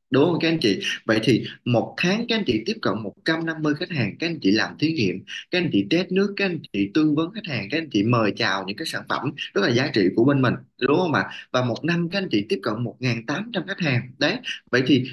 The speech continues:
nếu như mà các anh chị nào nói là một tháng các anh chị tiếp cận một trăm năm mươi khách hàng mà các anh chị không ra được một cái đơn nào hết,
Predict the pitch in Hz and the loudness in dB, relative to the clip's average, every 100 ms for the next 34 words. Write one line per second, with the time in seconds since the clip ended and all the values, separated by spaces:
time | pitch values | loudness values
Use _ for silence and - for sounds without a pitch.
0 | - 190 254 220 151 190 143 120 139 123 | 0 2 2 2 0 0 2 2 2 2
1 | 131 185 175 127 - 165 196 202 175 104 | 2 0 0 -2 -4 -4 -2 -2 -6 -4
2 | 202 202 113 127 107 - 180 185 190 190 | -4 -2 -2 -2 -4 0 0 0 0 0
3 | 180 175 214 170 123 - - - _ 117 | 2 0 0 0 0 -2 -10 -20 _ 0
4 | 117 196 156 120 - 208 208 202 202 202 | 2 0 2 0 0 0 0 0 2 2
5 | 156 110 - 123 104 - 156 185 190 185 | 2 0 -4 -6 -6 -6 -4 2 4 4
6 | 151 107 110 170 | 2 -2 -2 -6